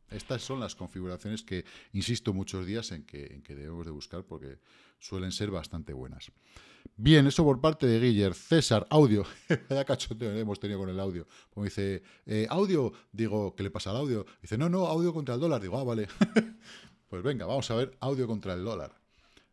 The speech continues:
Eh, que sí, hay gente que me dice a veces, es que el audio no va bien. Y yo por eso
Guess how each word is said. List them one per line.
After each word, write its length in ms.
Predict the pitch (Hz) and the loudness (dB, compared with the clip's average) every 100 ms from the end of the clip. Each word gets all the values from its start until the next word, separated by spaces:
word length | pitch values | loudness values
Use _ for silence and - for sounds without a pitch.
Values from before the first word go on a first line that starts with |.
| - | -12
Eh, 200 | 87 85 | -10 -10
que 40 | - | -6
sí, 120 | 131 | -4
hay 100 | 107 | -4
gente 380 | - 131 135 123 | -6 -8 -10 -12
que 120 | 120 110 | -12 -10
me 100 | 98 | -10
dice 260 | - 92 | -10 -8
a 20 | |
veces, 320 | 87 82 80 87 | -8 -10 -14 -14
es 140 | - | -16
que 100 | - | -14
el 80 | 151 | -12
audio 240 | 151 160 | -12 -12
no 140 | 160 143 | -12 -10
va 100 | 117 | -8
bien. 300 | 143 113 - _ _ _ | -8 -10 -14 _ _ _
Y 80 | 82 | -14
yo 100 | 87 | -8
por 140 | 98 | -8
eso 240 | - 101 | -8 -10